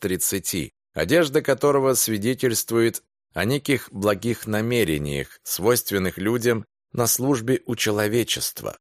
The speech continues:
Благонамеренностью дышит и весь его облик. Он окидывает комнату взглядом, в котором любопытство смешано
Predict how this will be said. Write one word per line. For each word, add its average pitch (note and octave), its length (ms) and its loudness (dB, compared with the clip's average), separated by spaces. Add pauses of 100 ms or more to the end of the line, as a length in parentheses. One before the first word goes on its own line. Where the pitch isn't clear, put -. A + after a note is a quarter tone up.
(480)
Благонамеренностью G#2 1120 2
дышит G#2 520 0 (100)
и F#2 80 0
весь F#2 340 0
его E2 460 -2
облик. B1+ 640 -6 (440)
Он E3+ 180 4
окидывает A2 600 2
комнату G2 560 2
взглядом, A#2+ 760 2 (240)
в - 100 -10
котором D3+ 480 2
любопытство B2+ 880 2
смешано A2 840 0